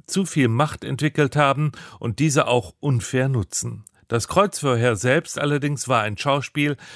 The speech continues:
das für europäische Verhältnisse vielleicht ein Tick zu sehr nach Tribunal und zu wenig nach Sachaufklärung aussah.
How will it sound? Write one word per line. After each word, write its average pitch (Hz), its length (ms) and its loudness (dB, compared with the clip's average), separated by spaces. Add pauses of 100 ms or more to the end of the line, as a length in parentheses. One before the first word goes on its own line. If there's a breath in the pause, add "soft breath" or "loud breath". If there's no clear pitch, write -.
(200 loud breath)
das 120 180 -4
für 127 220 0
europäische 123 720 0
Verhältnisse 127 600 -2
vielleicht 165 480 -2
ein 127 240 -2
Tick - 320 -6
zu 139 160 0
sehr 151 280 2
nach 123 200 0
Tribunal 117 680 0 (360 loud breath)
und 107 180 -6
zu 110 160 -2
wenig 120 340 2
nach 127 160 0
Sachaufklärung 107 840 -2
aussah. 101 500 -2